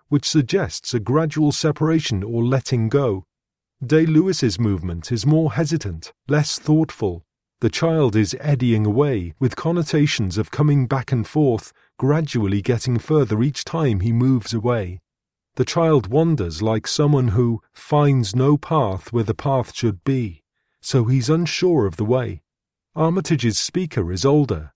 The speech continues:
so his move away from the mother is deliberate and ordered, but the child in Day-Lewis's poem is referred to as drifting away as he grows up, without really realising he's doing it.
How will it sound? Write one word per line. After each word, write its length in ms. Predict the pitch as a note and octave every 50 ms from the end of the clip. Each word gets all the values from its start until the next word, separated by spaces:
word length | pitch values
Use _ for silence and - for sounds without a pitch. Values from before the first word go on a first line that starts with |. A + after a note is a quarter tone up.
| _ _
so 220 | - - - B2+
his 280 | A2 A2 D#3 E3 D3+ -
move 280 | E3 D#3 C#3+ C3+ A#2+ A2
away 260 | A#2+ A2 A2 G#2 G#2
from 220 | G#2 - A#2 A2+
the 40 | G#2+
mother 320 | G#2+ A2 A2 - G#2 G#2+
is 120 | A2+ A#2 -
deliberate 560 | - C3+ C3 C#3+ D3+ D3 B2+ F#2+ E2+ - -
and 100 | A2 G#2
ordered, 460 | A#2 C3+ C#3+ C3+ A2+ F#2+ F2 E2 - _ _ _
but 100 | - C3
the 80 | A2+ B2
child 460 | - - - E3 E3+ E3 D#3+ D3+ A#2+
in 160 | A#2 A2+ A2+
Day-Lewis's 720 | A2 C3 C3+ C3+ C3+ C#3+ D3+ E3+ F3 E3 D3+ - A2+ F#2+ -
poem 400 | - - A2+ G2+ F#2+ F#2+ G#2 A2+
is 160 | A2 F2+ G#2
referred 380 | B2+ - - - F#3 F3 D#3+ -
to 220 | - B2+ A2+ A2 A2+
as 180 | A2 - - - _ _ -
drifting 540 | - A#2 C3+ D#3 D#3 D3+ - - C3 A2 G#2
away 420 | G2 F#2 F#2+ F2+ F2 E2+ F2 F2 _ -
as 200 | - B2 - -
he 80 | C3
grows 420 | A#2 G#2 B2+ B2+ A#2+ A2+ A2 G#2 -
up, 240 | C#3 A#2+ A2 - - _ _ _ -
without 400 | C3 B2 A2 - D3 D3+ D3 -
really 360 | D3+ D#3 D#3+ E3 D#3+ C#3+ A2+
realising 640 | G#2+ G#2 B2 B2+ B2+ B2 A#2+ A2+ A2 G#2+ F#2+ G#2 G#2
he's 200 | G#2 G#2 G#2 -
doing 320 | - D3 D3 D3 C3+ G#2
it. 200 | F2 E2+ E2 -